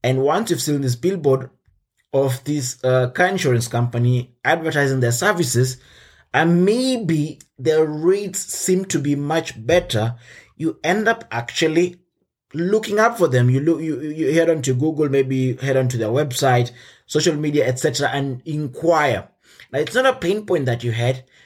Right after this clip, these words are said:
You're not in any way interested in what they had to offer. You didn't know about them, so you're not active, actively looking for them.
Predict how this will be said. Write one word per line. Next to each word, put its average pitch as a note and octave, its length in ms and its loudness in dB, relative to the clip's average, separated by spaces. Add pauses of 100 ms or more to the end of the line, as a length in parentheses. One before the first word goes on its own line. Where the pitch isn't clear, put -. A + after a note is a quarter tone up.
You're F3 180 2
not G#3 400 -4
in E3+ 200 -6
any F3+ 240 0
way D3+ 640 0
interested C3+ 760 -2 (300)
in D3 220 0
what D#3+ 160 0
they C3+ 80 2
had C3 160 2
to A2+ 140 -12
offer. C#3+ 320 0
You C3+ 140 0
didn't D3 220 -2
know C3+ 140 2
about B2+ 380 0
them, E3+ 160 0
so C#3+ 100 -2
you're C3+ 140 2
not D3 240 -6
active, C3+ 440 -6
actively C#3 460 -4
looking B2 400 0
for G2+ 160 -4
them. F2+ 240 -8